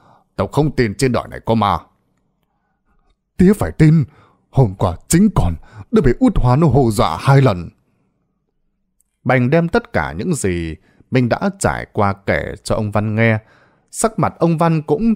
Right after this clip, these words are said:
trở nên tối sầm. Nếu chỉ có mỗi mình Bành nhìn thấy Út Hoa thì có thể cho rằng Bành vì quá hoảng sợ nên tự tưởng tượng ra. Nhưng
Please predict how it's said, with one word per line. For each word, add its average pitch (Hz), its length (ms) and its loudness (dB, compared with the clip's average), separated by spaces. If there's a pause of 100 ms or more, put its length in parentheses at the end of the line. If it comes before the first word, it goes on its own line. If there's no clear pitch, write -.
trở 78 200 -2
nên 104 180 -4
tối 165 220 2
sầm. 78 420 -4 (420)
Nếu 220 300 4
chỉ 87 320 -2
có 139 180 -2
mỗi 170 260 0
mình 107 340 -2 (160)
Bành 104 300 0
nhìn 101 240 0
thấy 165 200 2
Út 233 200 0
Hoa 123 300 2 (360)
thì 123 120 0
có 226 120 0 (120)
thể 73 320 0 (100)
cho 175 180 2
rằng 95 400 -2
Bành 95 320 -4
vì 98 140 -4
quá 117 200 0
hoảng 92 360 -2
sợ 85 280 -2 (320)
nên 165 340 0 (160)
tự 147 180 0 (100)
tưởng 76 300 -2
tượng 82 260 -4
ra. 101 280 -2 (560)
Nhưng 175 400 2